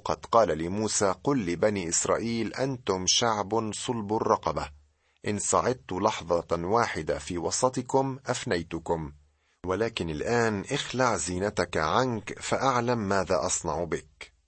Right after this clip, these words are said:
هذه المرة الثالثة التي فيها يدعو الله الشعب صلب الرقبة،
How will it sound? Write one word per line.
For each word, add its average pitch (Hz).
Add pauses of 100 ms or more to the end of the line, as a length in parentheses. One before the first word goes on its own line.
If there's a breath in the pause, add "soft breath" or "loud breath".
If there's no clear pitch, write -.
(220)
هذه 90
المرة 82
الثالثة 98
التي 95
فيها 90
يدعو 92
الله 82
الشعب 92
صلب 85
الرقبة، 82